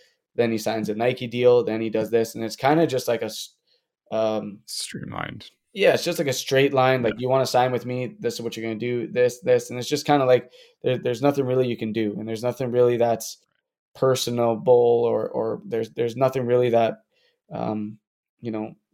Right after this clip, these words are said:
Speaker 1: can really showcase yourself and, and be able to put you in the certain areas and stuff that you want. And so that's the way that I think we're, we're trying to go. Um, you know, also being able to just listen to the guy too, right?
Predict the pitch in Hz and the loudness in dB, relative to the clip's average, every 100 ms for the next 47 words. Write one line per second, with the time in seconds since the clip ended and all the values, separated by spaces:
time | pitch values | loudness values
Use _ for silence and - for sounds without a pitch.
0 | _ - 117 113 123 120 113 123 120 117 | _ -10 -6 0 2 2 0 4 4 4
1 | 113 - 110 - 113 110 107 110 107 107 | 0 0 -4 -2 0 0 0 -6 -6 -8
2 | 110 117 117 113 110 120 107 110 123 127 | -4 2 2 2 0 2 2 0 -2 0
3 | 127 113 - - _ _ 120 117 113 107 | 0 -2 -8 -20 _ _ -2 0 -2 -4
4 | - 123 117 120 117 113 110 110 107 113 | -4 -4 -4 -2 0 2 0 -6 -8 -8
5 | 107 107 104 113 107 113 104 123 113 - | -6 -10 -8 -6 -8 -10 -2 0 0 -6
6 | _ _ _ _ - 170 170 147 143 127 | _ _ _ _ 2 2 2 2 4 4
7 | 123 123 127 - 120 123 - - 127 127 | 0 0 -6 -6 -6 -6 -8 -16 -12 -10
8 | 127 127 123 123 123 123 156 - 113 110 | -6 -6 -6 0 4 4 2 -4 -4 -4
9 | 110 110 110 - 113 113 117 - 131 131 | -4 -8 -14 -10 -6 -4 -6 2 2 2
10 | 131 131 131 123 120 113 123 127 117 110 | 0 2 2 2 0 2 2 2 -4 -2
11 | 107 117 107 - 147 - 107 | 2 2 0 -4 -4 -2 -4